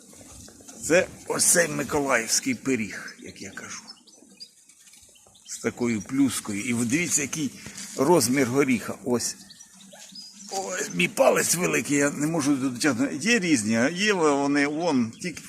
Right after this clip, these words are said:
тільки, тільки, тільки, ну, зав'язуються. Але ось показує,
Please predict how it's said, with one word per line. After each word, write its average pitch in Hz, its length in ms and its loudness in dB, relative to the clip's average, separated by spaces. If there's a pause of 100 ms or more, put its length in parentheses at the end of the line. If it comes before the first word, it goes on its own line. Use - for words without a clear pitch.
(100)
тільки, 208 300 -4
тільки, 151 420 -2
тільки, - 380 0
ну, 131 160 6
зав'язуються. 110 800 2
Але 127 300 6 (400)
ось 139 180 2
показує, 110 680 2